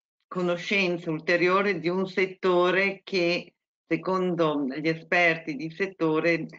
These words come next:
si svilupperà sempre più e que-, deve essere gestito e affrontato con consapevolezza. Grazie ancora a tutti gli ospiti e, mm, a Art Ax-, Axa X L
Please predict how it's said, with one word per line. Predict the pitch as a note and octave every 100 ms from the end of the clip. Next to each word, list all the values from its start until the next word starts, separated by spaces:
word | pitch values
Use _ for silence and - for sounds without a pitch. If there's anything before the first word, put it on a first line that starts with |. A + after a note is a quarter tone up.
| _ _
si | - G#3+
svilupperà | E3 F#3+ F3 E3+ F#3+ F3 E3+ E3+ -
sempre | E3+ D#3+ D#3+ D#3+
più | D#3+ C3 A#2+ -
e | - D#3
que-, | G3 F#3 D#3 B2
deve | E3+ F3
essere | F3 E3 - D3+ C#3+ C#3
gestito | C3 F#3+ F#3+ - F#3+ E3+ E3 F3+ F3
e | F3
affrontato | F3+ - F#3+ F3+ D#3 C#3 C3+ - D#3+
con | D#3+ D3 D3 C#3+ -
consapevolezza. | F#3 F#3 E3 E3+ E3+ C#3 C#3+ A#2 A#2+ - D3+
Grazie | D#3+ G3+ G3+ G#3
ancora | G3+ G#3+ A3+
a | A3
tutti | G#3+ G#3 G3
gli | F3+
ospiti | G3 G3 F#3+ - G#3+ A3+ G#3+ - - -
e, | - F3 E3+
mm, | E3+ E3 E3 D#3+ D#3 D3 B2+ - - -
a | E3+ C3 E3+ F3
Art | F3+ -
Ax-, | F#3 F3 - F3+ - _ - D#3+ - _
Axa | E3+ E3+ - F#3 F3 D#3 - _
X | - G3 - -
L | G3+ F#3+ F#3+ G3 G#3 G#3+